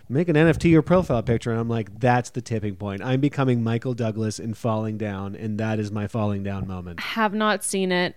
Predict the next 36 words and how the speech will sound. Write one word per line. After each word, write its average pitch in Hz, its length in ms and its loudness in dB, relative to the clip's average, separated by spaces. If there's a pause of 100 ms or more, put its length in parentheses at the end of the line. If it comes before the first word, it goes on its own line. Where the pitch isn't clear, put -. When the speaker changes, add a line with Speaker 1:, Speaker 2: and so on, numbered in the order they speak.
(120)
Speaker 2:
but 175 420 0 (560)
love 185 260 0
a 185 80 2
reference 175 440 -2
I 175 100 -2
don't 156 160 -2
understand. 156 520 -4
Speaker 1:
Sure. 151 560 10
Speaker 2:
Um, 220 520 4
but, 330 340 8 (460)
and 285 160 0
it's 302 160 -6
crazy 349 320 4
to 269 40 0
me 226 120 0
because 208 260 -2
you 254 140 0
are 349 80 2
someone 254 260 -2
who's, 220 300 -2
like, 180 340 -2 (140)
you 202 140 -2
know, 165 260 -4
plugged 208 560 0
into 208 400 -2
the 190 180 0
World 190 400 0
Wide 190 300 2
Web, 190 400 2
and 190 280 -2
you, 220 140 0 (220)
<laughs> 294 80 2 (600)
you 311 220 2
know, 294 400 8
you're 277 180 -2
not, 320 300 0